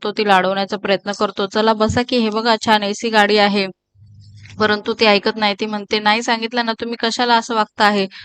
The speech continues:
तुम्हाला ऑफिसला जायला उशीर होत नाही का आता?" तर तेव्हा मात्र आता पुन्हा दोघांचे वाद सुरू होता आणि ती रिक्षाला थांबवते. तेव्हा तो म्हणतो, "अहो, रिक्षाने कशाला? हे बघा ना, चांगले एसी गाडी आहे, मस्त आपण किशोर कुमारचे गाणे लावू आणि जाऊ मस्तपैकी."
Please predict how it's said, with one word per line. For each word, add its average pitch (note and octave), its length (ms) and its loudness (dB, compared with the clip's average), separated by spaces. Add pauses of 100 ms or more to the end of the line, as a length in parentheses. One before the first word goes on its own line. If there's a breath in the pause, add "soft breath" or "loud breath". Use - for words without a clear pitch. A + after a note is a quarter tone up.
(140 loud breath)
तुम्हाला A3+ 240 2
ऑफिसला A#3 360 0
जायला A3+ 220 2
उशीर A#3+ 240 -2
होत A#3+ 180 0
नाही A#3+ 180 -2
का G#3+ 140 0
आता?" F#3+ 240 0 (420 loud breath)
तर G#3+ 160 -2
तेव्हा G3+ 220 2
मात्र G3+ 300 0
आता G#3 300 2
पुन्हा G3 220 -6
दोघांचे G3 400 -4
वाद F#3+ 200 2
सुरू G3+ 220 -6
होता G3+ 280 0
आणि F#3 360 0
ती G3 80 -2
रिक्षाला F#3+ 460 -2
थांबवते. G3 480 -2 (340 loud breath)
तेव्हा A3+ 220 0
तो A#3+ 100 0
म्हणतो, A#3+ 240 -2
"अहो, A3+ 140 4
रिक्षाने B3 380 -4
कशाला? B3+ 340 0
हे A3+ 100 2
बघा B3 200 0
ना, B3+ 200 2
चांगले G#3+ 440 -2 (400 soft breath)
एसी A3 260 0
गाडी A3 260 4
आहे, A3 240 4
मस्त G#3+ 280 -6
आपण G#3+ 360 0
किशोर G#3+ 260 -4
कुमारचे G#3+ 480 -6
गाणे G3+ 300 0
लावू G#3 180 2
आणि G3 220 -4
जाऊ B3 220 0
मस्तपैकी." G3 680 -6